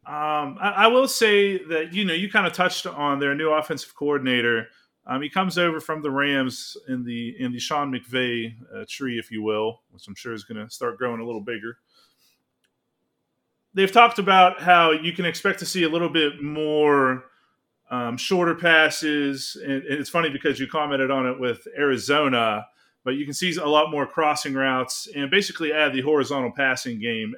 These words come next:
element to this offense. So last year, they basically ran the ball and chucked it deep, which, you know, I used to love doing that when I played Madden back in the day. But I, I do believe in attacking a defense in,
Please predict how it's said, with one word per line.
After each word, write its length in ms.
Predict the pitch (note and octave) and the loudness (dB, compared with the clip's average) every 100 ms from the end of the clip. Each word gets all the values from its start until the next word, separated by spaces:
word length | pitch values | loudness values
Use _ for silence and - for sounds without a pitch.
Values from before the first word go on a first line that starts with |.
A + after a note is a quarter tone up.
| D#3 | -6
element 460 | C#3+ G#2+ G#2 G2+ _ _ _ _ _ - | -4 -4 -6 -10 _ _ _ _ _ -8
to 200 | D#3+ C#3+ | -2 0
this 240 | B2+ A#2+ | 0 -2
offense. 720 | C3 G#2+ - A2+ - - - - _ _ _ _ _ - | -2 -2 -6 -16 -14 -14 -14 -18 _ _ _ _ _ -12
So 380 | - C#3+ C3+ C3 | -2 0 2 4
last 400 | D#3+ F3+ F3+ E3+ | 6 6 4 0
year, 160 | D#3+ | 0
they 60 | D3+ | 0
basically 380 | D#3 D3 D#3 C3+ | 0 -2 -2 -2
ran 240 | D3 D3 | -2 -4
the 40 | |
ball 380 | B2+ C3+ C3+ C3 | 2 4 4 4
and 200 | C3 B2 | 2 -4
chucked 280 | - D#3 - | -2 -2 -2
it 140 | A#2+ | -4
deep, 340 | E3 B3 - _ _ _ _ _ _ _ _ _ | 0 0 -2 _ _ _ _ _ _ _ _ _
which, 800 | A2+ B2+ B2 A#2+ A#2 - - - _ | -6 0 2 2 0 -6 -10 -14 _
you 100 | F3 | -8
know, 60 | G#2+ | -4
I 60 | C3+ | -2
used 200 | C3+ - | -4 -4
to 60 | |
love 200 | B2+ B2 | -2 -2
doing 180 | A#2 A2+ | -2 -6
that 160 | A2+ A2 | -6 -8
when 100 | A2 | -8
I 100 | A2 | -8
played 260 | B2 G2 | -8 -6
Madden 320 | A2+ C3 G#2 G2 | -4 -4 -4 -6
back 240 | G2 - | -8 -10
in 60 | G2 | -14
the 60 | |
day. 300 | F#2 G#2 A#2 - _ _ _ _ G2+ | -8 -8 -8 -12 _ _ _ _ -6
But 460 | C3 B2+ B2+ B2 - | 0 2 2 2 4
I, 480 | F3 F#3+ F3+ F3+ | 4 4 4 4
I 20 | F#3 | 2
do 180 | G#3+ | 2
believe 360 | F3+ F#3+ F#3 E3 | 0 0 -2 -2
in 160 | D#3+ D#3 | -6 -8
attacking 520 | D3+ C#3+ F3+ E3 D#3 | -6 2 2 2 -2
a 60 | |
defense 540 | C#3 D3+ C#3+ C#3+ C3 - | -4 -6 -6 -6 -6 -6
in, 400 | C3+ C3 B2+ | -6 -4 -2